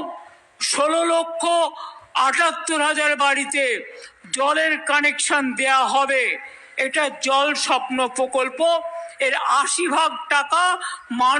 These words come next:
উন্নয়ন দেখাশোনা আমরাই করি, রাজ্য সরকার। এছাড়াও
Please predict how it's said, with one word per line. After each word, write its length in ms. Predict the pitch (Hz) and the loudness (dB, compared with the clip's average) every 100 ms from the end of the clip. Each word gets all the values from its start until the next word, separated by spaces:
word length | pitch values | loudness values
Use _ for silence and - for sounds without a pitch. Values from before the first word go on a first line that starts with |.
| 311 | 2
উন্নয়ন 600 | 294 285 294 311 330 349 339 - - - - | 0 0 2 2 2 0 -4 -10 -12 -12 -4
দেখাশোনা 680 | 247 254 320 294 311 320 359 381 370 - - 247 | -2 0 0 0 0 2 4 2 -2 -8 0 0
আমরাই 400 | 262 269 294 294 285 | 2 0 2 0 0
করি, 240 | 277 262 190 156 - - 269 | 0 0 -4 -8 -16 -4 0
রাজ্য 280 | 269 262 269 247 - | 0 0 -2 -2 0
সরকার। 440 | 240 220 233 185 - - - - _ _ _ _ _ _ - | 0 2 2 2 -2 -10 -20 -20 _ _ _ _ _ _ -4
এছাড়াও 720 | 294 330 - - 349 349 339 | -2 0 0 2 4 4 4